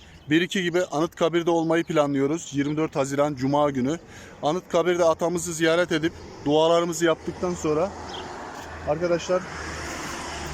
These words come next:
Eskişehir'e süreceğiz.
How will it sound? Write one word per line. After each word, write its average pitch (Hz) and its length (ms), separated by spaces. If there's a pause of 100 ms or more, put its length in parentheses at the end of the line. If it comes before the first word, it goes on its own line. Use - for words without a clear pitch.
(1400)
Eskişehir'e 180 580
süreceğiz. 170 600